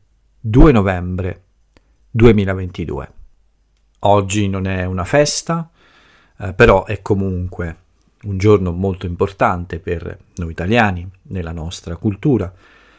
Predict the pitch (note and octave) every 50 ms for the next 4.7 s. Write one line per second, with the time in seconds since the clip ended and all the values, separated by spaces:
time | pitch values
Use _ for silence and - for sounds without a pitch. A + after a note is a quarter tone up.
0 | _ _ - _ A#2 A2+ - - G#2+ G#2 G2 F#2+ - A#2 A2 A2 G#2 G2 G2+ G2
1 | F2+ F2 F2 F2 F2 F#2 F#2 - G2 G2 G2+ G2 G2 F#2 - E2 D#2+ E2 - -
2 | E2 E2+ - F#2+ E2+ F2 F2+ E2+ D2+ D2+ F2 G2+ A2 G#2+ F2 D2 D2+ D#2+ F2 E2+
3 | C#2+ - - G2 F#2+ F2+ E2+ E2+ D2+ C#2+ D#2+ - - - - E2 D#2+ D#2+ D#2+ -
4 | - F2+ F#2 G2 F2+ - D#3 D3 A2+ E2+ D#2+ D#2+ - -